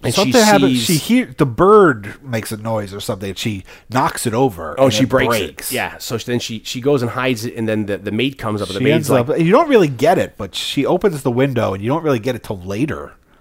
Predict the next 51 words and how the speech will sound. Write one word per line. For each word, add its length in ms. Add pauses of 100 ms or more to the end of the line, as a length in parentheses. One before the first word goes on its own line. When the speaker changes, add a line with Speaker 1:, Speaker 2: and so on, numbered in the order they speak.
(440)
Speaker 2:
Is 140
that 160
she 120
throws 420
it 60
out 160
the 80
window, 600
'cause 160
you 80
see 180
the 80
parts 420
later 320
in 100
the 60
movie. 380 (320)
But 140
at 100
the 80
moment, 300
I'm 60
like, 160
"What 180
the 60
fuck 220
did 120
she 120
do 200
with 180
the 100
wax 240
Speaker 1:
Oh, 320
Speaker 2:
figure?" 140
Speaker 1:
so 180
she, 180
she, 160
she 120
tosses 480
it 40
out 120
the 60
window. 180
You 100
don't 120
realize 320
that 100
till 100
the 160
end 140
s-, 140